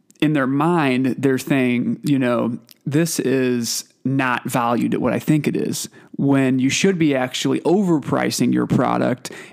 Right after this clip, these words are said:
and letting people talk you down if they think it's too high or take the feedback off that, 'cause it's always easier to lower the price of a product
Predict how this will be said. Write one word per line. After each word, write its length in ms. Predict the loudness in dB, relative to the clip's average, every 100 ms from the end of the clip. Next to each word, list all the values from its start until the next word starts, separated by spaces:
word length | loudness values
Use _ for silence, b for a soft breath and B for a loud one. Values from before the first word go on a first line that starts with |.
| -2
and 260 | 0 2 2
letting 300 | 2 2 0
people 680 | -2 0 0 0 0 0 B -2
talk 300 | 0 0 0
you 100 | 0
down 380 | 0 2 2 0
if 80 | 0
they 160 | 0
think 240 | 0 0 -2
it's 140 | -4
too 220 | 0 0
high 340 | 2 0 0 0
or 160 | -2
take 240 | 0 -2 -2
the 60 |
feedback 440 | -2 0 0 -2 -2
off 160 | -2
that, 140 | -2 -2
'cause 80 |
it's 80 | -4
always 420 | 0 0 2 0
easier 500 | 0 -2 0 2 2
to 320 | 0 0 0 2
lower 300 | 0 2 0
the 100 | 0
price 300 | 0 0 -2
of 80 |
a 40 | -2
product 500 | 0 0 0 -4